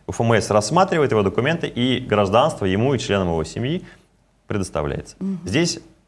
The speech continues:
Speaker 1: что самое главное, что как только он становится гражданином Российской Федерации, все меры социальной поддержки, денежное довольствие и льготы, о чём мы сказали выше, также на них распространяются. То есть мы это прекрасно понимаем, что,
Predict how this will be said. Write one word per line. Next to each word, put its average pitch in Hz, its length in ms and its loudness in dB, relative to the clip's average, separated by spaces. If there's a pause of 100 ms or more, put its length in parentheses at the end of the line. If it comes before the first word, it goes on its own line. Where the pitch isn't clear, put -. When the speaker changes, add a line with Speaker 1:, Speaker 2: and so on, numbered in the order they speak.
(180)
Speaker 1:
что 143 200 -2
самое 110 320 2
главное, 78 380 0 (160)
что 120 360 2
как 110 160 -4
только 151 360 0
он 101 400 0
становится 127 420 0
гражданином 104 420 0
Российской 82 360 -4
Федерации, 95 560 -4 (360)
все - 260 0
меры 117 340 6
социальной 131 420 2
поддержки, 95 560 2 (160)
денежное 120 460 2
довольствие 95 500 2
и - 20 2
льготы, 113 340 2
о 95 40 2
чём 107 180 -2
мы 92 60 0
сказали 87 340 -2
выше, 127 360 -2 (380)
также 139 480 6
на 117 140 4
них 98 340 2
распространяются. 95 880 0 (460)
То - 40 -2
есть 95 100 -6
мы 113 120 4
это 117 120 0
прекрасно 110 460 0
понимаем, 107 400 2
что, 90 320 0